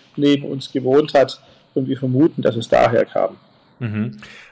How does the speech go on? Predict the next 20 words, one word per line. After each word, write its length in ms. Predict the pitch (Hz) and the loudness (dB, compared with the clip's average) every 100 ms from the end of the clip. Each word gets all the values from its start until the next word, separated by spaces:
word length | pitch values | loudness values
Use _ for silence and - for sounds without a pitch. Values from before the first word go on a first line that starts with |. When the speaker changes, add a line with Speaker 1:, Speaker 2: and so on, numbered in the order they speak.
| - | -4
Speaker 2:
Also 240 | 127 127 | -4 -4
tatsächlich 840 | 131 123 123 135 135 131 123 - | -4 -4 -2 -6 -4 -6 -8 -8
irgendwie 540 | 147 143 143 131 135 135 | -8 -6 -6 -6 -4 -4
in 180 | 131 123 | -6 -4
Berührung 480 | 123 127 147 143 | -4 -2 -4 -4
gekommen 400 | 131 110 135 131 | -4 -2 -4 -2
und 80 | 127 | -4
dann 180 | 120 120 | -4 -4
gemerkt, 580 | 120 113 110 117 117 - | -4 -2 -2 -4 -6 -8
jetzt 480 | 110 110 - - - | -6 -6 -10 -10 -8
interessierst 580 | 117 120 - 131 127 | -8 -8 -6 -6 -8
du 20 | 123 | -12
dich 200 | 110 - | -14 -10
intensiver 520 | 131 123 113 123 117 | -6 -6 -4 -4 -4
dafür 300 | 107 107 113 | -6 -6 -6
und 40 | |
du 80 | 107 | -4
machst 300 | 107 104 - | -4 -4 -8
eine 40 | |
Kochausbildung. 840 | 95 98 69 73 - 87 87 90 | -10 -10 -10 -16 -16 -18 -16 -20